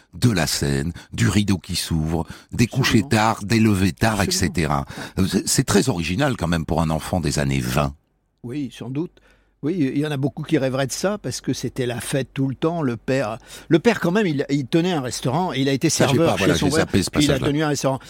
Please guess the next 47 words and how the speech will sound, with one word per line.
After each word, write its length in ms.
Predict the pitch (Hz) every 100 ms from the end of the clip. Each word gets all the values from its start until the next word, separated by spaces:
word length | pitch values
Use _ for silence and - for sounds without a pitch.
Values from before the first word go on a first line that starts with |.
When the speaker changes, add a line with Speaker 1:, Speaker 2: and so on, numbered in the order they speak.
| -
Speaker 2:
Mais 80 | 139
dans 120 | 139
ce 80 | 131
restaurant, 540 | 160 - 160 147 175
il, 80 | 165
il 220 | 131 131 139
oubliait 380 | 135 139 143
souvent 280 | 127 139 131
de 60 | 131
faire 180 | 135 -
payer 260 | 135 127
les 120 | 117 113
copains. 420 | 123 - 170 180 - - -
Speaker 1:
Donc 200 | 90 -
Speaker 2:
Et 40 |
Speaker 1:
il 80 | 90
a 40 |
Speaker 2:
ça, 140 | 87 95
Speaker 1:
planté 200 | 92 104
Speaker 2:
ça 60 |
Speaker 1:
son 80 | -
Speaker 2:
buvait 140 | 85 135 139
Speaker 1:
affaire. 60 | -
Speaker 2:
sec, 380 | - 190 - 143
Speaker 1:
Hmm. 60 |
Speaker 2:
sûrement 300 | 131 117 123
la 100 | 123
vodka 640 | 113 113 - 151 123 110 -
Speaker 1:
Hmm. 120 | 156 139
Speaker 2:
coulait 160 | 135
à 80 | 120
flot. 360 | - 170 175 185 - -
On 120 | 147
chantait, 480 | - 147 117 - 165
on 140 | 143
dansait. 400 | 131 135 - 196 175 - -
Il 140 | 127
a 40 | 135
vécu 280 | 147 - 220
au 100 | 190
milieu 220 | 156 156
de 40 |
ça. 280 | - 214 165 -
Forcément, 520 | - 156 - 190 226
ça 140 | -
l'a 100 | 170
imprégné. 460 | 151 143 160 165 156